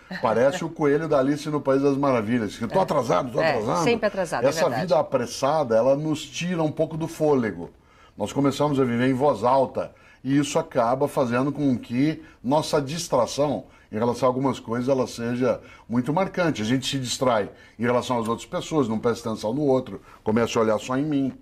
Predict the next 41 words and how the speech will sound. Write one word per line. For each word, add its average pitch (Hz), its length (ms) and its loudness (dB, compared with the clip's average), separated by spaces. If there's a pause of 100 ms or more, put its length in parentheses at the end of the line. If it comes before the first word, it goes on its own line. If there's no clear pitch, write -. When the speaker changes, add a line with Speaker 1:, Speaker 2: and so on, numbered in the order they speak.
(600)
Speaker 1:
começa 143 320 0
a 151 40 2
não 147 80 0
prestar 127 260 0
atenção 123 380 -4
no 123 60 0
meio 117 160 0
ambiente, 117 640 -2 (340)
começa 123 380 0
a 110 40 -2
viver 107 260 0
uma 101 180 -2
coisa 104 260 -2
perigosíssima, 107 960 -2
que 107 200 -6
é 104 240 2 (280)
cada 104 280 -2
um 110 120 0
por 107 200 -4
si, 113 180 -4
Deus 101 260 0
por 131 200 -2
todos. 107 500 -2 (120)
Speaker 2:
Que 165 140 -6
é 143 160 -2
Speaker 1:
E - 20 -4
como 113 200 -2
você 110 220 0
Speaker 2:
ultimamente 110 320 2
Speaker 1:
lembra, 120 200 2
Speaker 2:
a 90 40 -2
realidade. 139 420 -12
Speaker 1:
claro, 107 460 0 (180)
Mahatma 104 520 -2
Gandhi 117 320 0
disse 113 280 -4
um 135 100 2
dia, 110 400 0 (200)
"Olho 117 300 0
por 156 220 2
olho, 123 560 2